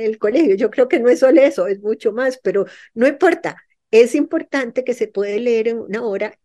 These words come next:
y que entonces nos puede ayudar muchísimo como herramienta de autoconocimiento. Em, claro que también la,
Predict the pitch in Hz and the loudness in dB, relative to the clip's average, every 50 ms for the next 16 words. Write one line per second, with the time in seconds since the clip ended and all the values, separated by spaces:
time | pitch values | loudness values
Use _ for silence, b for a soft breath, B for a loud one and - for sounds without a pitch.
0 | _ - 214 214 - - 220 220 214 202 226 220 208 202 - 240 247 240 - - | _ -12 -12 -12 -8 -8 -8 -8 -4 -2 -2 -2 -2 -2 -4 -4 -4 -4 -8 -12
1 | - 214 202 214 - - - _ - - 196 190 196 202 214 226 226 208 180 185 | -14 -10 -8 -8 -10 -10 -12 _ -14 -10 -8 -6 -6 -4 -6 -6 -6 -6 -6 -6
2 | 175 175 180 185 190 - - 190 196 185 190 - - 180 175 175 208 214 240 254 | -6 -8 -10 -10 -14 -14 -10 -10 -10 -10 -10 -12 -14 -14 -12 -10 -10 -10 -8 -10
3 | 240 - 196 165 151 156 147 143 131 131 147 151 147 143 143 143 - 160 180 214 | -10 -10 -10 -10 -8 -10 -10 -8 -8 -10 -8 -10 -10 -10 -10 -10 -10 -12 -12 -12
4 | - _ _ _ _ - 135 143 156 - - 135 - - 135 131 123 123 127 - | -14 _ _ _ _ -8 -8 -8 -8 -10 -14 -14 -12 -10 -10 -10 -10 -12 -16 -18
5 | 131 135 139 143 147 151 139 _ - - b b b b b b b b b b | -18 -14 -12 -12 -12 -12 -14 _ -20 -20 b b b b b b b b b b
6 | b b b _ - 156 151 151 156 151 143 143 143 143 147 _ _ _ _ _ | b b b _ -2 -2 0 2 2 0 0 -2 -4 -6 -10 _ _ _ _ _
7 | - 202 196 175 170 175 202 220 220 311 294 285 196 160 165 160 156 156 156 180 | 0 2 2 4 4 4 4 2 2 0 -2 -2 -4 -4 -4 -4 -4 -4 -4 -4
8 | 220 226 - _ _ _ _ 175 175 180 170 156 | -6 -6 -10 _ _ _ _ 0 2 2 2 0